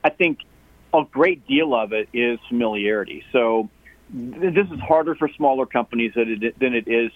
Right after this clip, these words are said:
for larger companies. So if we, if we, if we look at familiarity from a, you know, a, a, the way human beings operate, we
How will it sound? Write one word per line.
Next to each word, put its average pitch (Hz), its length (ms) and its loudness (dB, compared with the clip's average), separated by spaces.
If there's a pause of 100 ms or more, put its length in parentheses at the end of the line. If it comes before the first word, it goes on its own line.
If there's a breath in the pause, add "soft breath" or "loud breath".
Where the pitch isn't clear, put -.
(100)
for 110 520 2
larger 120 340 2
companies. 101 540 -2
So 117 260 4 (560 loud breath)
if - 320 0
we, 156 320 0
if 147 180 -2
we, 151 220 0 (380)
if 160 120 0
we 147 120 2
look 180 260 2
at 147 240 0
familiarity 127 840 2 (120)
from 117 500 0 (140)
a, 117 180 2 (400)
you 127 80 -4
know, 117 260 0
a, 120 320 -4
a, 110 80 -2 (320)
the 131 140 0
way 131 220 2
human 131 300 0
beings 113 360 0
operate, 110 640 0
we 127 260 0